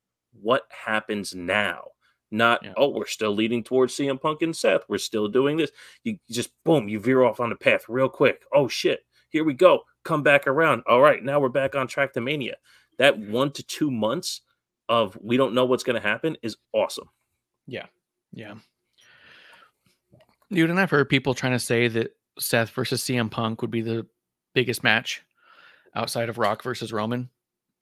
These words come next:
Speaker 2: And they're trying to say they're not being biased about it. It just is what it is. But it fucking isn't. Like, the idea, 'cause here's the thing. 'Cause there's also s-, the speculation. Oh, fuck it. We'll just talk about stuff. Uh,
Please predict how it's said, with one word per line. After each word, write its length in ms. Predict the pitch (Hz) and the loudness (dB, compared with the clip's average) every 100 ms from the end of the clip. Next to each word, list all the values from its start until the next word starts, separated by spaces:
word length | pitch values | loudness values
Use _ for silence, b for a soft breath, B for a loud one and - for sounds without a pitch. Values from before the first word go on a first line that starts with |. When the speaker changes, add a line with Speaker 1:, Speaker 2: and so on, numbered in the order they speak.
| _ _ _ _ - - _ _ _ _ _ - - | _ _ _ _ -16 -16 _ _ _ _ _ -10 -2
Speaker 2:
And 120 | 135 | 2
they're 80 | 131 | 2
trying 220 | 143 139 | 2 2
to 60 | |
say 160 | 135 165 | 4 4
they're 120 | 139 | 4
not 160 | 127 131 | 4 4
being 180 | 123 110 | 2 2
biased 340 | 101 117 120 | 0 0 0
about 240 | 135 131 | 0 2
it. 120 | 135 123 | 2 -2
It 60 | |
just 220 | 117 113 | -4 -4
is 200 | 113 113 | -4 -4
what 180 | 117 113 | -2 -2
it 120 | 110 | 0
is. 360 | 104 110 123 - _ _ _ _ _ _ _ _ - | 0 0 -2 -10 _ _ _ _ _ _ _ _ -4
But 80 | 139 | -4
it 80 | |
fucking 320 | - 190 202 180 | -2 -2 0 0
isn't. 340 | 139 143 - _ _ _ _ _ - | 0 -2 -6 _ _ _ _ _ -2
Like, 200 | 127 123 | 0 0
the 220 | 139 143 | 0 2
idea, 520 | 139 143 123 143 180 - | 4 2 2 0 0 -2
'cause 180 | 147 | -2
here's 160 | 208 196 | 0 0
the 80 | 147 | -2
thing. 220 | 117 - _ b b b b b _ _ | -6 -8 _ b b b b b _ _
'Cause 140 | 143 127 | -2 0
there's 140 | 127 | 2
also 260 | 135 - 120 | 2 0 -6
s-, 120 | - | -12
the 80 | 123 | -12
speculation. 640 | - 113 107 101 104 110 104 | -6 -4 -2 -4 -4 -8 -8
Oh, 180 | 147 147 | -8 -8
fuck 220 | - - | -8 -10
it. 40 | - | -8
We'll 100 | 113 | -8
just 100 | - | -6
talk 140 | 135 | -6
about 140 | - - | -6 -12
stuff. 240 | - - _ _ _ - | -12 -14 _ _ _ -4
Uh, 340 | 117 113 117 | -2 0 -2